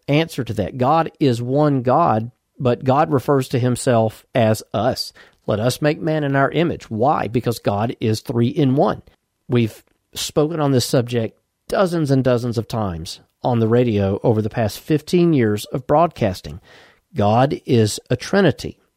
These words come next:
Trinitarianism is biblical theology. The Father, the Son, the Word, and the Holy Ghost, and these three are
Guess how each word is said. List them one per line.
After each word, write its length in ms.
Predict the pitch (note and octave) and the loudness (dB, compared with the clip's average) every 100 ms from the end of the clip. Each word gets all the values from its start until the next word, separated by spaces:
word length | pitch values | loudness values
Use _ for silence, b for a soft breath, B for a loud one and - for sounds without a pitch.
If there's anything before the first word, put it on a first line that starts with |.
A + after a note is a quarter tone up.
| _ _ | _ _
Trinitarianism 960 | - A2 G#2 - C3 D#3+ G3 G3+ F#3 F#3+ | -12 -6 -4 -2 0 2 2 0 0 0
is 140 | E3+ | -2
biblical 380 | D3 C#3 C3+ C#3+ | -2 -2 -2 -6
theology. 520 | - D3 A#2+ G#2 - | -2 0 0 0 -6
The 100 | - | -14
Father, 440 | - C#3 D#3 D#3 D#3+ | -6 -2 0 0 0
the 100 | D3+ | -2
Son, 400 | - C3+ A#2 A#2 | -2 0 0 0
the 80 | G#2+ | 0
Word, 340 | A2 G2+ G2+ b b b b - | 0 -2 -4 b b b b -4
and 140 | B2+ | 0
the 80 | G#2+ | 2
Holy 280 | C3 E3 E3+ | 2 0 2
Ghost, 360 | D3 C3+ - - - | 2 2 -2 -12 -10
and 180 | A2+ G#2 | -8 -2
these 440 | B2+ C#3+ C#3+ - | 0 0 0 -4
three 440 | - A#2+ A#2 A#2+ - - | -6 0 2 2 0 0
are 440 | G#2+ G#2 G#2 - | 0 2 -2 -6